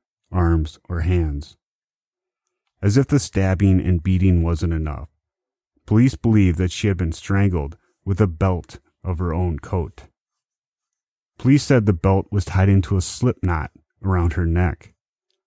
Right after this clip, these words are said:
and both of Christine's own gloves were shoved down her throat.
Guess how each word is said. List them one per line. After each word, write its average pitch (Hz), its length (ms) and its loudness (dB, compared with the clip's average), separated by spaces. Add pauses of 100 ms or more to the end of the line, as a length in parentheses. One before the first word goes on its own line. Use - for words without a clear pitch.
(100)
and 98 160 2
both 107 240 2
of 98 60 -2
Christine's 104 580 2
own 98 240 2
gloves 90 560 -2 (320)
were 90 120 -2
shoved 85 340 -2
down 78 240 -2
her 71 140 -6
throat. 82 420 -6